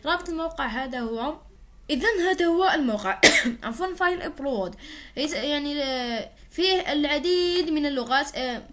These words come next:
من بينها الفرنسية والإنجليزية والعربية. ك-، كل ما عليكم يعني الذهاب إلى أرابيك. آه، أين هي؟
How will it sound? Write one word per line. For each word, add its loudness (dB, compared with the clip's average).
من -2
بينها 0
الفرنسية -4
والإنجليزية -6
والعربية. -4
ك-، -2
كل -4
ما -2
عليكم -4
يعني -2
الذهاب -4
إلى -6
أرابيك. -4
آه، -8
أين -6
هي؟ -8